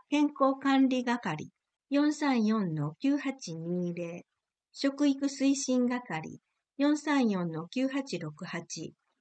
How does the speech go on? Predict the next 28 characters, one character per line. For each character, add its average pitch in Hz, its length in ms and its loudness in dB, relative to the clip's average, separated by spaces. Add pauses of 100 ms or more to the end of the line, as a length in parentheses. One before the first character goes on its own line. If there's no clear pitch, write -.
(160)
元 311 240 2
気 233 160 0
な 180 200 0
倉 247 300 0
敷 190 360 -4
を 170 140 -2
実 175 340 -8
現 254 240 2
す 254 100 -2
る 240 120 -4
た 226 160 -2
め 208 140 2
に、 151 200 -4 (1160)
健 302 160 4
康 294 300 4
づ 285 80 0
く 254 140 -4
り 180 100 0
は 170 140 -2
生 339 340 0
涯 190 140 0
に 175 160 -2
わ 160 180 -6
た 208 120 -2
っ 208 120 -4
て 208 120 -4
大 196 260 -4
切。 170 480 -10